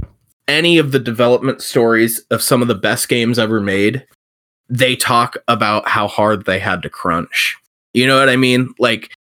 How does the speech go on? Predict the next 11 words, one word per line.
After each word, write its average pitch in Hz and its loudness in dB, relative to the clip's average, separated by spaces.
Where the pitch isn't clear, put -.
they 143 2
talk 160 0
about 139 2
how 113 0
it 135 4
was 120 -4
all 127 2
hands 113 0
on 101 -6
fucking 104 -4
deck. 78 -6